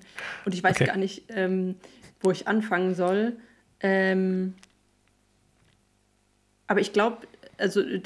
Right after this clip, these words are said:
Speaker 1: eine Sache, die mir wirklich, wie ich jetzt vorhin auch schon gesagt hab, die mir sehr am Herzen liegt, ist sozusagen, ähm,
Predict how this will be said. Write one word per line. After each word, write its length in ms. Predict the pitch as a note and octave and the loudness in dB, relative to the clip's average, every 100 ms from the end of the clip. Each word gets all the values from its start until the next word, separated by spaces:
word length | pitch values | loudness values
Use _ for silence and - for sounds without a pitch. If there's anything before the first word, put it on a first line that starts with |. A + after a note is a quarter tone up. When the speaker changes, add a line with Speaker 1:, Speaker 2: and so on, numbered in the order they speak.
| - | 0
Speaker 1:
eine 240 | G3+ A3 | 2 2
Sache, 220 | G#3+ G3+ F#3+ | 2 -2 -2
die 100 | G3 | -2
mir 160 | G3 | -2
wirklich, 300 | F#3+ G3 - - | -2 -8 -12 -8
wie 140 | F3+ | -6
ich 100 | F3 | -6
jetzt 140 | F3 | -10
vorhin 220 | - - - | -6 -6 -6
auch 140 | - | -8
schon 140 | G3+ | -8
gesagt 240 | F#3 - - | -8 -8 -10
hab, 100 | F3+ | -6
die 100 | F#3 | -2
mir 140 | F#3 | 0
sehr 200 | F3 E3+ | 2 2
am 80 | F3+ | 2
Herzen 400 | F3+ F#3+ - F#3+ | -2 -4 -2 -4
liegt, 200 | F#3 F#3 | -2 -4
ist 100 | F#3 | -4
sozusagen, 680 | F#3+ F#3+ F3+ F3 F3 F#3 F#3 - - - - - _ _ - | -4 -4 -4 -2 -2 -4 -6 -12 -20 -20 -20 -20 _ _ 0
ähm, 640 | F#3 F3+ F#3 F#3 F3+ | 2 2 2 0 -2